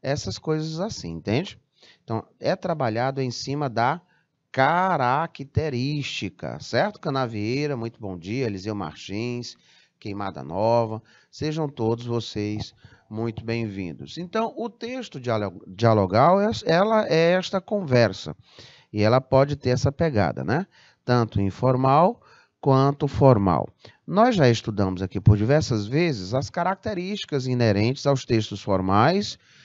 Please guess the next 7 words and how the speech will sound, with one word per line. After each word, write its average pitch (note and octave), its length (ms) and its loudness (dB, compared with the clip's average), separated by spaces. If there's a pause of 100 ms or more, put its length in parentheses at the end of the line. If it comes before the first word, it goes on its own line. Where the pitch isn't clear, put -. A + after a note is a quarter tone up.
(240)
e G#3+ 400 6 (400)
informais, C#3 1160 2
tá? A2+ 340 2 (340)
Nós B2+ 260 4
já, C#3+ 240 4
já A2+ 320 4
estudamos, A#2+ 720 0